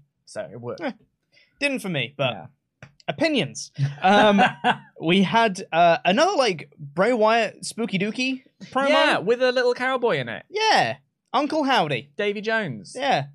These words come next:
Speaker 1: From Pirates of the Caribbean.
Speaker 2: Yeah.
Speaker 1: But,
Speaker 2: He,
Speaker 1: like,
Speaker 2: um,
Speaker 1: without the octopus.
Speaker 2: Yeah. Uh, and then someone said howdy.
Speaker 1: Someone said howdy.
Speaker 2: Who was not Bray Wyatt, I
Speaker 1: No.
Speaker 2: don't think. It's not
Speaker 1: No.
Speaker 2: his voice.
Speaker 1: No, it wasn't.
Speaker 2: Who knows?
Speaker 1: Pass.
Speaker 2: Yeah.
Speaker 1: Pass.
Speaker 2: Who knows?
Speaker 1: Yeah.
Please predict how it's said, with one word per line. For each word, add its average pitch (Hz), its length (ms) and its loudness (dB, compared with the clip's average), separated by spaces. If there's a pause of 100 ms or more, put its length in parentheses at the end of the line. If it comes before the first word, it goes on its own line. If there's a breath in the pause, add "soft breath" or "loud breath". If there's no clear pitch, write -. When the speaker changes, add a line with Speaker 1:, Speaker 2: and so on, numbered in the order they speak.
(120)
Speaker 1:
From 156 240 -6
Pirates 160 220 -8
of - 20 -20
the - 60 -18
Caribbean. 165 460 -8
Speaker 2:
Yeah. 208 280 0 (360)
Speaker 1:
But, - 100 -2
Speaker 2:
He, 220 40 0
Speaker 1:
like, 233 120 -2
Speaker 2:
um, 208 360 -6
Speaker 1:
without 147 420 -2
the 131 160 -8
octopus. - 600 -18
Speaker 2:
Yeah. 160 320 -2 (520)
Uh, 170 440 2 (160)
and 175 120 -2
then 220 80 0
someone 247 200 -2
said 247 140 -2
howdy. 277 380 -2 (360)
Speaker 1:
Someone 135 240 -6
said 160 100 -6
howdy. 143 440 -2
Speaker 2:
Who 196 100 -2
was 196 160 0
not 190 260 0
Bray 190 160 0
Wyatt, 190 420 0
I - 80 -6
Speaker 1:
No. 110 140 0
Speaker 2:
don't 160 80 -6
think. 120 240 -8
It's 143 140 -10
not 233 80 -2
Speaker 1:
No. 240 60 -2
Speaker 2:
his 196 120 -2
voice. - 380 -4 (160)
Speaker 1:
No, 123 100 -6
it 117 100 -2
wasn't. 139 240 -8 (1800)
Speaker 2:
Who 151 100 -2
knows? 269 260 -2
Speaker 1:
Pass. - 340 -6 (400)
Speaker 2:
Yeah. 294 200 -6 (180)
Speaker 1:
Pass. 104 180 -10
Speaker 2:
Who 247 140 -6
knows? 135 380 -4 (120)
Speaker 1:
Yeah. 107 180 -16